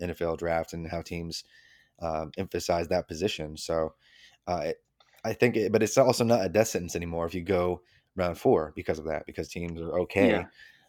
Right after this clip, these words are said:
Speaker 1: um, just taking them later. And so it's not necessarily a death sentence if you drop um, like it was even just a few years ago. But,
Speaker 2: I
Speaker 1: uh,
Speaker 2: do
Speaker 1: yeah, I
Speaker 2: feel
Speaker 1: think
Speaker 2: like, I think we've talked about this. I do feel like with running backs especially, we can, we need to shift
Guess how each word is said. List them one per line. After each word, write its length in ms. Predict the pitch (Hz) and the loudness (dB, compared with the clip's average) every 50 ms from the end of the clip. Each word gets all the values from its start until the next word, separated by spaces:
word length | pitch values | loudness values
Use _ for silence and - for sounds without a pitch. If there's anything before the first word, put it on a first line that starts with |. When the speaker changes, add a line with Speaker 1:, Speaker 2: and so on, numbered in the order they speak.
| _ _ _ | _ _ _
Speaker 1:
um, 280 | - 87 87 87 85 82 | -2 -2 0 0 -2 -2
just 140 | 87 87 - | -4 -8 -2
taking 220 | - 104 92 - 90 | 0 0 0 0 -2
them 100 | 87 87 | -2 2
later. 320 | 87 110 120 - - - _ - | 4 4 4 4 0 -4 _ -14
And 160 | 85 85 - | -14 -12 -4
so 120 | - 87 | -2 -2
it's 140 | 85 82 - | -2 0 2
not 200 | 107 101 101 87 | 2 2 4 4
necessarily 480 | 95 90 87 98 - - 92 90 87 85 | 0 -4 -4 -6 -4 -2 0 0 0 0
a 40 | |
death 180 | 80 90 87 - | 0 -2 -4 -4
sentence 280 | - 82 80 82 - 80 | -6 -8 -10 -10 -12 -14
if 80 | 76 | -14
you 80 | 87 82 | -14 -10
drop 320 | - 85 85 85 82 - _ _ _ _ _ _ _ _ _ _ _ _ _ _ _ _ - - - | -4 -2 -2 -2 -2 -4 _ _ _ _ _ _ _ _ _ _ _ _ _ _ _ _ -20 -10 -8
um, 360 | 82 80 80 78 76 78 - - | -6 -6 -6 -8 -8 -10 -4 -2
like 180 | 95 92 - | -2 0 0
it 80 | 90 80 | -2 2
was 200 | 92 92 87 82 | 2 2 2 2
even 160 | 90 85 85 | 0 -2 -4
just 180 | 82 82 - - | -6 -8 -10 -12
a 40 | - | -8
few 160 | - 90 85 | -6 -6 -4
years 260 | 82 82 85 82 - | -4 -2 -4 -4 -4
ago. 340 | - - 92 87 80 - - _ _ _ _ _ _ _ _ _ _ | -6 -4 -2 -2 -2 -4 -6 _ _ _ _ _ _ _ _ _ _
But, 300 | 90 87 85 80 - - | 0 0 0 2 4 6
Speaker 2:
I 120 | 147 139 | 6 6
Speaker 1:
uh, 100 | - 85 | 8 6
Speaker 2:
do 40 | 151 | 4
Speaker 1:
yeah, 140 | 180 101 82 | 2 2 4
I 40 | |
Speaker 2:
feel 140 | - - 110 | 4 4 4
Speaker 1:
think 20 | 107 | 6
Speaker 2:
like, 220 | 104 101 104 - - - - _ _ _ _ _ _ _ _ _ _ _ _ _ _ _ _ _ _ _ _ _ | 4 4 2 0 -4 -12 -20 _ _ _ _ _ _ _ _ _ _ _ _ _ _ _ _ _ _ _ _ _
I 80 | 143 131 | 4 6
think 160 | 156 175 139 | 6 6 6
we've 120 | 120 107 | 4 2
talked 240 | - 117 110 110 117 | 4 4 4 4 4
about 220 | 107 107 101 98 | 2 0 0 2
this. 160 | 104 101 98 - | 0 -2 0 4
I 100 | 117 135 | 2 2
do 200 | 127 117 127 127 | 4 4 4 2
feel 200 | 123 - 127 113 | 4 2 2 4
like 260 | 110 110 104 101 - - _ _ _ _ _ - | 4 2 2 0 -4 -14 _ _ _ _ _ -2
with 140 | 107 104 - 107 | -2 -2 0 2
running 240 | 110 110 110 110 | 2 2 4 4
backs 260 | 101 101 95 95 - - | 6 4 4 4 2 -4
especially, 560 | 101 - - 104 104 101 - - 107 101 98 | -6 -2 2 2 2 2 2 0 0 0 0
we 160 | 98 104 104 | 0 0 -2
can, 360 | - - 101 101 98 98 - - _ _ _ _ _ _ _ _ _ - | 0 0 0 0 0 -4 -6 -10 _ _ _ _ _ _ _ _ _ 0
we 180 | 113 123 120 | 4 6 6
need 120 | 120 120 113 | 8 6 6
to 80 | 113 | 4
shift 360 | 104 - - 113 110 101 - | 4 4 4 4 4 4 2